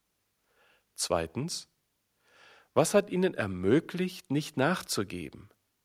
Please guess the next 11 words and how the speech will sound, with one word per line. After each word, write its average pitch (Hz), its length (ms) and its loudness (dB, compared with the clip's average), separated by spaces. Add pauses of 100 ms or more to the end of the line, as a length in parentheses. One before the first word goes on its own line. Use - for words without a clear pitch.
(680)
Und 151 180 2
drittens, - 600 -2 (1080)
wie 170 160 2
kann 202 260 6
uns 190 180 2
ihr 113 200 0
Beispiel 156 760 2
im 107 360 -6
täglichen 170 680 2
Leben 135 500 4
nützen? - 420 0